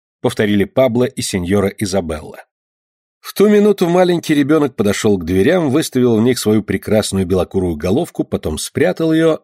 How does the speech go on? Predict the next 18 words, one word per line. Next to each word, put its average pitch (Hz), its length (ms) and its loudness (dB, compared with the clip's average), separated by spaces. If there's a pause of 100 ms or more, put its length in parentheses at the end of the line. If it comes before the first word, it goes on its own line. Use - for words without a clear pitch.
снова 156 420 0
показался, 123 640 0
как 104 180 -4
бы 95 100 -2
желая 110 320 2
найти 101 360 -2
кого-нибудь, 147 720 0
увидел 123 440 2
незнакомца 104 880 -2 (640)
и 123 100 2
в 123 80 2
два 151 220 2
прыжка 170 440 -2
был 143 340 0
у 117 60 -2
него 104 240 2
на 98 100 0
коленях. 82 600 -6